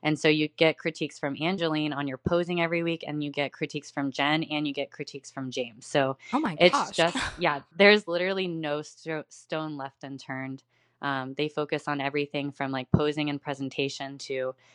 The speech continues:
Speaker 1: your physique to, like, workout intensity. Um, you have to, like, send them videos of you actually working out so they know you're training hard and you have proper form. So
Speaker 2: Mm.
Speaker 1: it, just, like, the level of detail and, and like I said, like, he's kind of intimidating. So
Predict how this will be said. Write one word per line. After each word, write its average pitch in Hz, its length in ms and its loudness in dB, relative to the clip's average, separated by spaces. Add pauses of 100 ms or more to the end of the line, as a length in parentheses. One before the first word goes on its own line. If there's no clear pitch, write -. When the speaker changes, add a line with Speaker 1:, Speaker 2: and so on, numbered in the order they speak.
(140)
Speaker 1:
your 143 120 2
physique 143 560 0
to, 139 320 0
like, 127 240 0
workout 151 360 4
intensity. 139 680 -4 (340)
Um, 139 240 -4
you 143 60 -2
have 147 120 -6
to, 147 80 0
like, 139 180 0
send 147 200 -2
them 143 140 -2
videos 143 320 0
of 139 100 -4
you 139 100 -2
actually 143 340 -2
working 139 400 -4
out 131 220 -6
so 143 100 -8
they 139 140 -4
know 139 140 -4
you're 135 180 -8
training 147 380 0
hard 139 200 2
and 135 120 -8
you 135 60 -12
have 131 120 -8
proper 131 300 -6
form. 127 440 -4
So 127 220 -8
Speaker 2:
Mm. 208 400 -2 (340)
Speaker 1:
it, 170 200 -6
just, 196 200 6
like, 233 160 10
the 202 100 6
level 156 340 2
of 147 140 -6
detail 165 580 2
and, 156 240 -6 (120)
and 143 360 -6
like 160 220 -4
I 165 120 -2
said, 151 300 -4
like, 139 160 -10
he's 151 200 -14
kind 151 200 -8
of 143 100 -8
intimidating. 156 760 -4
So 143 340 2